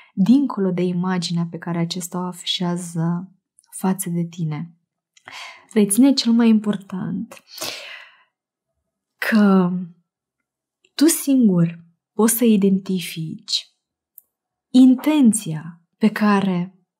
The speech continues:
persoana pe care o asculți o are față de tine. Dacă simți că intenția este să-ți inducă frică, să obțină ceva,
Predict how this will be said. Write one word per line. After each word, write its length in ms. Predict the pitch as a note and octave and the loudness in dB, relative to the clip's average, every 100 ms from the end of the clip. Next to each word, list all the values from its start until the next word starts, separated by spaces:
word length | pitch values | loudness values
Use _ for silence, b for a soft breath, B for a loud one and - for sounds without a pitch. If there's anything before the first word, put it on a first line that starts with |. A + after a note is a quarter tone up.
| - | -2
persoana 440 | F#3+ - A#3 A#3 | 0 4 4 4
pe 120 | A#3 | 2
care 260 | G3+ G3 F#3+ | -4 -2 0
o 40 | |
asculți 840 | F#3 F#3 - - - E3 E3+ - _ _ _ _ _ _ | -2 -4 -8 -12 -8 -6 -8 -14 _ _ _ _ _ _
o 320 | _ G3 G3 G3 | _ -2 2 2
are 600 | F#3+ F3 E3+ D#3+ E3+ _ _ | 2 2 0 -4 -8 _ _
față 460 | - - F#3 E3+ F3+ | -18 -6 -4 -4 -6
de 160 | E3+ E3 | -6 -6
tine. 560 | E3+ E3+ D#3+ C3+ - _ B B B B | -6 -4 -4 -6 -12 _ B B B B
Dacă 520 | F#3+ F#3+ F#3+ F3 _ | 0 2 -2 -6 _
simți 640 | - - - C4+ F4 - - | -12 -10 -2 -2 -2 -6 -2
că 80 | C4+ | 4
intenția 760 | A#3 G3+ G3 G#3+ A3+ A3+ F#3+ | 6 6 4 2 2 0 -2
este 560 | F3+ F3+ F#3 E3+ - D#3 | -2 0 -2 -4 -10 -12
să-ți 280 | - E3+ E3+ | -10 -6 -2
inducă 300 | E3 - C4+ | -2 -2 -6
frică, 720 | - A3+ A3+ A3+ A3+ G3 - | -6 -4 -2 -2 -6 -12 -12
să 460 | F3+ - F#3+ F3+ F3 _ _ | -10 -6 -4 -4 -6 _ _
obțină 580 | - G3 G3 - C4+ D4+ | -2 -2 -2 -4 -2 -2
ceva, 840 | C4+ A3+ G3+ G3 G3 F3 - - | -2 -4 -4 -2 -2 -2 -8 -18